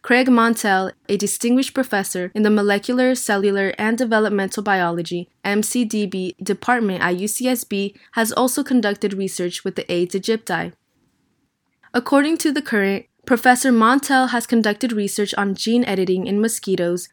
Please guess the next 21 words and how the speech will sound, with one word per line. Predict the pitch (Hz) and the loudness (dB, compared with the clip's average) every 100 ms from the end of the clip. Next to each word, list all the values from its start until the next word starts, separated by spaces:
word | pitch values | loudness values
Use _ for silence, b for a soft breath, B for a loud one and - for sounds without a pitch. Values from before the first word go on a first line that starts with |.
| _ | _
to | - | -2
suppress | 226 233 - 220 220 | 0 0 0 -2 -2
the | 233 | -4
fertility | 220 220 - 240 254 262 247 | -2 -4 0 2 2 0 0
of | 220 | -4
female | - 240 254 262 | -2 2 4 4
mosquitoes | 269 269 - 220 208 208 | 2 0 -2 -2 0 0
by | 202 190 | 0 0
mutating | 190 208 247 247 254 240 240 | 2 2 2 0 0 0 0
a | 226 | -2
gene | 196 190 185 | -2 -2 -2
without | 185 180 190 - | -2 -2 -4 -2
impacting | 220 233 202 185 - 185 | -2 -2 -4 -6 -4 -6
the | 185 | -4
insect's | - 180 175 170 - | -4 -4 -4 -6 -6
health. | - 214 190 - b b - | -4 -4 -4 -12 b b 0
These | 226 240 | 0 2
mosquitoes | 277 262 277 285 214 202 208 | 0 0 0 2 2 0 0
were | 190 | 0
never | 180 170 180 | 0 0 -2
released. | 185 190 226 190 - - | 0 0 0 -2 -8 -14